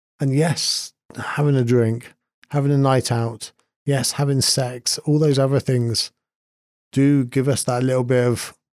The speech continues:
freedom from the stress temporarily. But really, they're just adding the more chemicals on top of each other and they're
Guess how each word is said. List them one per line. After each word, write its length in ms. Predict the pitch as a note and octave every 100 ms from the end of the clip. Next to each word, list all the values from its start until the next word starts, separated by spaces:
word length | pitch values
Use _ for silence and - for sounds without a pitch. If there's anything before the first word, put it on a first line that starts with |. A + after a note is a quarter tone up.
| _ -
freedom 640 | - C#3 C#3+ D3 D3+ A#2+
from 260 | - B2 A#2+
the 60 |
stress 420 | - - D3+ -
temporarily. 880 | - C3 A2+ A#2 C3 F3+ E3+ C3 - _ _ _ _ _ _ _ _ _ _ -
But 100 | C#3
really, 340 | D3+ D#3+ D3
they're 140 | B2+ B2
just 220 | C3 -
adding 360 | B2+ A#2+ A#2+ A#2
the 80 |
more 240 | A#2+ B2 A#2
chemicals 540 | - B2+ A#2 - G#2
on 100 | A2
top 160 | - A2
of 80 | A2+
each 160 | G#2+
other 220 | G#2+ G2
and 160 | G2+
they're 100 | G#2+